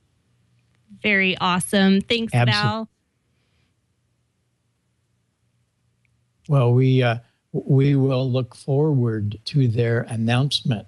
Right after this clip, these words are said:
Speaker 2: because it's a biggie. And, uh, you are exactly right, Valerie. They all maintain this show. If you haven't tuned in and, uh, listened to the Afternets, oh my!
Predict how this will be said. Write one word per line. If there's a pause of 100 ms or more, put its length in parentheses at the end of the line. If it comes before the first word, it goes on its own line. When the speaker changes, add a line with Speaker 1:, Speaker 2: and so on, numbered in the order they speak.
(120)
Speaker 2:
because
it's
a
biggie. (540)
And,
uh,
you
are
exactly
right,
Valerie.
They
all (520)
maintain
this
show.
If
you
haven't
tuned
in
and, (340)
uh,
listened
to
the
Afternets,
oh
my!